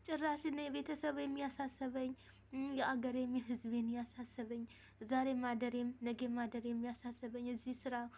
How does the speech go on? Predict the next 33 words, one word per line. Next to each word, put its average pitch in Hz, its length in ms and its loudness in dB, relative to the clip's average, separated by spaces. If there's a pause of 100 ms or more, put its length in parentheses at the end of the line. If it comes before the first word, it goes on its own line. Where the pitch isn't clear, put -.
(160)
ወይ 254 180 4
እወጣለሁ 240 500 0
ወይስ 254 300 2
አልወጣም። 226 460 -2 (320)
የሰው 247 260 0
ቤት 233 200 -2
ስራ 262 220 -4
ታውቃላችሁ፣ 233 640 -4 (140)
ወይ 262 160 0
ትወጣላችሁ 254 640 -2
ወይ 269 120 -4
አትወጡም፣ 247 380 -4 (140)
ትቀጥላላችሁ 262 720 -6
ወይ 302 80 -4
አትቀጥሉም። 240 560 -8 (560)
የት 294 200 0
ነው 269 160 2
ብንሄደው 240 540 0
የማላውቀው 240 580 0
ሀገር 240 260 0
የት 254 180 -2
ነው 254 200 0
ገብቼ 240 400 -2
የምቀመጠው 233 720 -4
ብዬ 240 200 -2
እያሳሰበኝ 247 800 -4
ያለ 262 260 -2
ደግሞ 269 220 -2 (280)
ጭራሽ 269 380 -6
ይሄን 285 240 0
ታመጣብናለህ? 311 840 -2
ያንተ 262 340 0
ብር፣ 381 200 0